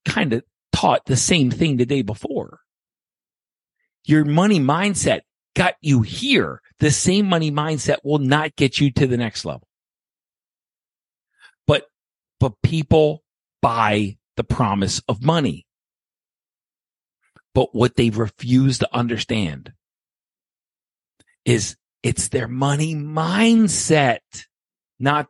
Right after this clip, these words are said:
the program, that creates wealth. The program offers a solution, but the money mindset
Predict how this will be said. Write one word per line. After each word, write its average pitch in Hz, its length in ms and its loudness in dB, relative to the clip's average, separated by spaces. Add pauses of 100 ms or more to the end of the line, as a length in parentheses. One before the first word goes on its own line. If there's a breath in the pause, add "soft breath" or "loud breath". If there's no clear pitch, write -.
the 151 80 0
program, 113 1000 0 (600)
that 110 180 2
creates 98 540 -2
wealth. 85 280 -6 (920 soft breath)
The 135 60 2
program 160 760 0
offers 143 480 -2 (120)
a 113 80 -6
solution, 135 840 2 (340 loud breath)
but 123 180 -2
the 131 80 4
money 160 360 2
mindset 135 640 0